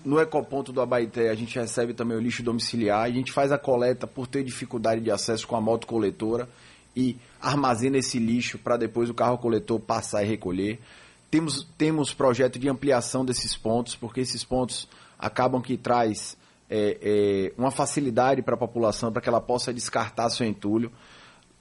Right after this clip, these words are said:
Va-, é, vale ressaltar que Consta na lei que é de responsabilidade de cada cidadão a produção do entulho, visto que você tá executando uma obra, você tem que contratar uma empresa privada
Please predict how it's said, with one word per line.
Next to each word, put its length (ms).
Va-, 440
é, 640
vale 260
ressaltar 500
que 320
Consta 320
na 120
lei 180
que 140
é 60
de 100
responsabilidade 500
de 20
cada 200
cidadão 400
a 40
produção 460
do 100
entulho, 400
visto 300
que 120
você 120
tá 140
executando 500
uma 120
obra, 340
você 240
tem 140
que 60
contratar 460
uma 80
empresa 280
privada 580